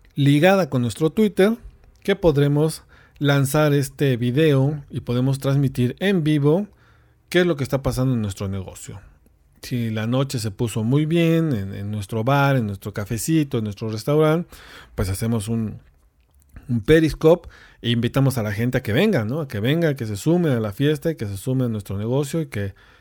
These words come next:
y que tengan, este, una noche súper divertida con sus amigos y familiares. Pero es básicamente de transmisión de audio y video.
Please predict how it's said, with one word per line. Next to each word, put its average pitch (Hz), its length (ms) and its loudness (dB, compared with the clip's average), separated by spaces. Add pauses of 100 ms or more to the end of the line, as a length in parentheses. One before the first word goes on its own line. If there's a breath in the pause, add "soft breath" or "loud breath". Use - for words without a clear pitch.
(140)
y 98 80 -12
que 107 120 -8
tengan, 127 480 0
este, 101 340 -8
una 113 180 -4
noche 113 300 -2
súper 160 320 0
divertida 117 520 -2
con 104 160 -8
sus - 160 -12
amigos 104 360 -6
y 98 60 -8
familiares. 92 640 -8 (500 soft breath)
Pero 185 320 6
es 160 200 0
básicamente 156 540 0
de 147 80 2
transmisión 120 640 -2
de 117 100 0
audio 117 200 2
y - 20 0
video. 95 460 -4